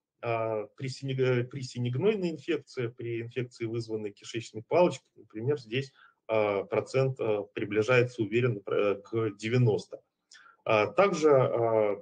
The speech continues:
при, а, если инфекция вызывалась, а, полирезистентными патогенами, а, а, в том числе, а, продуцентами Б Л Р С и панрезистентными патогенами, конечно, комбинация, а, с фосфомицином позволила,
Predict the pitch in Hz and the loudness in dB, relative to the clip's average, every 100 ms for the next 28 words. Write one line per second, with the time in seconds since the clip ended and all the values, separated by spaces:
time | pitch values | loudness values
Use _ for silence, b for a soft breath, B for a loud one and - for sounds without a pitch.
0 | - - 127 113 107 101 101 104 139 131 | -10 -4 0 2 2 -2 -6 -2 -2 0
1 | 127 139 - - 107 113 127 127 113 101 | 0 0 -2 -4 -6 -4 0 4 4 2
2 | - - 107 101 - - 131 113 110 120 | -4 -6 -6 -6 -4 0 2 0 -4 -10
3 | - 117 - 104 104 - 113 127 139 226 | -4 -4 -2 -10 -8 -4 0 2 4 4
4 | 214 180 156 135 123 110 110 104 98 95 | 6 6 6 6 4 4 2 2 0 -2
5 | 90 - 131 B B _ 107 104 101 98 | -4 -6 -12 B B _ 2 4 4 0
6 | 95 _ 135 123 - - 117 104 98 101 | -2 _ 2 2 -2 2 4 6 4 2
7 | 98 107 120 120 110 101 101 98 - 110 | 2 0 0 2 0 0 -8 -10 4 8
8 | 110 143 165 226 - 113 - 180 190 165 | 8 8 8 6 2 -6 0 0 2 -2
9 | 131 131 139 120 - 113 - - 117 117 | -6 -4 -4 -4 -8 -14 -14 -2 -2 0
10 | 110 104 107 - 147 156 123 123 107 110 | -4 -4 -10 -6 -4 -4 -8 -6 -6 0
11 | 131 135 127 127 B B B - 110 110 | 0 0 -2 -2 B B B 0 0 2
12 | - 120 - 117 117 185 165 127 113 107 | -2 -4 -2 -2 2 4 4 4 2 4
13 | 131 143 123 110 | 6 6 6 2